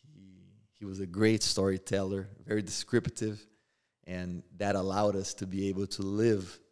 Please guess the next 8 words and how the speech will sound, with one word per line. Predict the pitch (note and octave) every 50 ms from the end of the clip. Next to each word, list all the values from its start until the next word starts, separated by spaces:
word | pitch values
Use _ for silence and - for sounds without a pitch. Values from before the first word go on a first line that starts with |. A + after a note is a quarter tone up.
| _ -
many | G#2+ A2 A2 G#2+
memories | G2 F#2+ G2+ G#2+ A2 G#2+ G2+ F#2+ G2 G2 G2 - - - - - _ _ _ _ _ _ _ _ _ _ -
that | - F#2+ F#2
were | F#2 F#2+ G2 G2 G2+ F#2+ F#2+ F#2+ F#2 F2+ F2+ F2 E2+ D#2+ F#2 - _ -
remarkable | G2 A2 G#2+ G#2 G#2 G#2 G2 F#2+ - - F#2 E2 E2+ F2 D#2+ - - _ -
on | F#2
his | F#2 F2 F#2+ F2 E2+ F#2
upbringing. | F#2 E2 - - - F#2 F2+ F2 E2+ D#2+ F2+